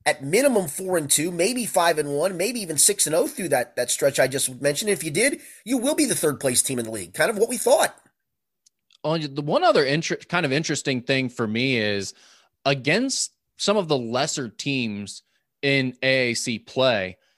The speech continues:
Speaker 2: Cincinnati has shown that they can shoot the ball a little bit better. Now, it didn't work out against East Carolina. They were bad in that game. They were six for twenty-seven from three, but they've had some better shooting performances in conference play when they're not playing a team like Houston. And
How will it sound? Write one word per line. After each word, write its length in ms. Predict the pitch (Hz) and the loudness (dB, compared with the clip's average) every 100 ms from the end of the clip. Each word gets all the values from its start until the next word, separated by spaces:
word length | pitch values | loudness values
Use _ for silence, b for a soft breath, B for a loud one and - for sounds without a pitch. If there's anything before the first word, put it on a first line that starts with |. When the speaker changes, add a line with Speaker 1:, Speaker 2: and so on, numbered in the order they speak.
| _ _ | _ _
Speaker 2:
Cincinnati 600 | - 226 277 262 185 185 | -2 -2 -2 -2 0 0
has 240 | 135 147 147 | 0 0 0
shown 240 | - 156 | -2 -2
that 120 | 131 | -2
they 120 | 127 | -2
can 160 | 117 113 | -2 -4
shoot 320 | 101 135 143 | -4 -4 -4
the 60 | 110 | -6
ball 400 | 95 101 95 90 | -4 -4 -4 -6
a 40 | 113 | -6
little 240 | 110 110 | -4 -2
bit 240 | 104 101 - | -4 -6 -2
better. 280 | 123 95 | 0 -2
Now, 200 | 92 120 | -4 -2
it 80 | 123 | 0
didn't 240 | 170 151 135 | -2 -2 -2
work 180 | 139 | -2
out 160 | 139 131 | 0 0
against 260 | 123 120 127 | -2 -6 -6
East 220 | 120 - | -8 -4
Carolina. 560 | 127 107 107 127 104 | -2 0 -2 -4 -4
They 120 | 104 110 | -4 -4
were 60 | |
bad 220 | 104 117 | -2 -4
in 60 | 104 | -4
that 180 | 113 110 | -6 -6
game. 120 | 104 | -8
They 60 | 101 | -8
were 40 | |
six 240 | - 110 | -6 -8
for 100 | - | -10
twenty-seven 540 | 104 107 98 110 104 101 | -12 -10 -6 -6 -6 -8
from 200 | 107 92 | -10 -14
three, 460 | - 123 135 110 B B B - | -12 -6 -4 -4 B B B -2
but 160 | 131 | 0
they've 200 | 127 160 | 2 0
had 240 | 147 160 208 | 0 -2 -2
some 100 | 170 | -2
better 240 | 127 156 | 0 0
shooting 400 | 139 147 160 165 | 0 -2 -2 -4
performances 960 | - 127 - 120 113 110 - 110 107 98 b b - | -6 -8 -4 -4 -2 -4 -4 -4 -4 -8 b b -4
in 200 | 139 147 | -2 -2
conference 500 | 147 135 127 117 - | -2 -2 -4 -6 -8
play 380 | - 151 131 | -2 2 2
when 140 | 117 113 | 2 -2
they're 80 | 110 | -2
not 180 | 131 | -4
playing 240 | - 127 110 | -4 -4 -4
a 80 | 104 | -6
team 260 | 120 107 | -6 -6
like 220 | 101 98 | -6 -8
Houston. 540 | - 107 92 98 98 107 b b _ - | -8 -8 -8 -8 -10 -12 b b _ -4
And 440 | 135 135 123 123 | -2 0 -2 -4